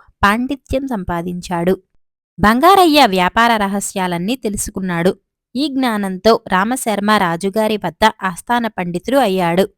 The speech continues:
బంగారయ్య వ్యాపారంలో అభివృద్ధి సాధించాడు. నాలుగైదు సంవత్సరాలు గడిచి గడవక ముందే ఇద్దరూ సంపన్నులయ్యారు. కాలం గడిచింది. రామశర్మకు కృష్ణశర్మ అనే కొడుకు కలిగాడు. కాని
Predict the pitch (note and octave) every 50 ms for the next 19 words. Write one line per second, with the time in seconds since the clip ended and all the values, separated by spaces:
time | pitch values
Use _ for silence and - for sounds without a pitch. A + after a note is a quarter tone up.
0 | _ _ _ _ _ _ _ _ G3 G3+ A3 A#3+ C4+ D#4+ F4+ F4 E4 D4+ B3+ B3+
1 | A3+ F#3+ - F3+ E3+ E3+ - G#3 G#3 G3+ G3 F#3 F#3 F#3+ G#3 - - E3+ E3+ D#3+
2 | G3+ A3 G3+ G#3 F#3 E3 E3 B3 D4+ - C4 G3 F#3 F3+ G#3+ G3+ F#3 - F#3+ F3
3 | E3 E3+ F#3 F#3 - _ _ _ _ _ _ _ _ _ F3+ F3+ G#3+ A#3+ A#3+ G#3+
4 | A3 G#3 F#3 F#3+ F#3+ - F3+ E3+ F3 - A3+ A#3 B3 B3+ B3+ A#3 G3+ E3 E3+ D3+
5 | E3+ - - A3+ A3+ F#3+ F#3 E3 E3 E3 F3 F3+ - F#3+ F#3 F3 F3 E3+ E3+ F#3
6 | A3 - - _ _ _ - G3 F#3+ E3 D#3+ F#3+ F#3 A3+ D4 - C4+ A3+ A3 -
7 | B3+ C4 C4+ C4+ B3 G#3+ F#3 E3+ E3 F3 E3+ E3 F3 F#3 - - _ _ _ _
8 | _ _ _ _ _ _ _ - G3+ F#3+ G#3 A#3+ C#4+ D#4 D4 A#3 G3 F3 F3 -
9 | - F#3 D#3 D#3+ D#3+ F3+ - - _ _ _ _ _ _ _ - F#3+ G#3 A#3+ D4
10 | D#4+ - C4 G#3+ G3+ F#3 F3+ - - A#3+ - - _ _ G#3+ G3+ - - A#3+ B3
11 | B3 - A3 F3+ F3 G3 G#3 G#3 - - G#3 F#3 F#3 F3 - - E3+ E3 F3+ -
12 | C#4+ C#4+ B3+ G3 F3+ E3+ E3 F3+ E3+ E3 E3+ F3+ - - _ _ _ _ _ _
13 | _ _ _ _ - - A#3 B3+ C4+ D#4 E4 -